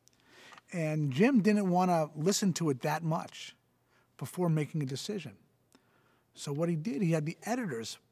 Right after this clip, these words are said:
cut it onto the end of the film and waited until we screened the movie for Celine Dion in New York,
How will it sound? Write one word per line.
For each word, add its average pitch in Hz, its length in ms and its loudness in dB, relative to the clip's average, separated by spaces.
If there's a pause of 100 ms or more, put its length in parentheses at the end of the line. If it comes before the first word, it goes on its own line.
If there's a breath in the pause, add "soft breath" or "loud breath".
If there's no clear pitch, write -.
(580)
cut 233 260 0
it 165 140 -2 (300)
onto 165 340 0
the 151 180 0
end 156 140 2
of 156 60 0
the 151 80 -8
film - 400 -8 (1300 soft breath)
and 165 220 -2
waited 175 440 2
until 151 580 -4 (260)
we 160 80 -2
screened 208 540 2
the 170 60 2
movie 113 360 -2 (320)
for - 140 -8
Celine 165 340 0
Dion 165 300 2
in 156 140 2
New 190 80 6
York, 165 420 2